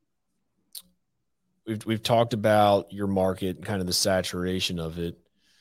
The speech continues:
Um, but it, it seems that more people are, are coming into that market. Like you, you've got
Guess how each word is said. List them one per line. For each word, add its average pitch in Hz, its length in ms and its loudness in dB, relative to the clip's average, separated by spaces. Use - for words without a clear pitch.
Um, 95 420 -2
but 110 380 2
it, 104 180 -8
it 127 140 0
seems 151 480 2
that 113 500 4
more 117 280 -4
people 117 420 2
are, 104 540 4
are 95 160 2
coming 107 260 -2
into 101 140 -2
that 92 160 -2
market. 92 460 -4
Like 92 200 -4
you, 98 140 -4
you've 98 240 -8
got 98 400 4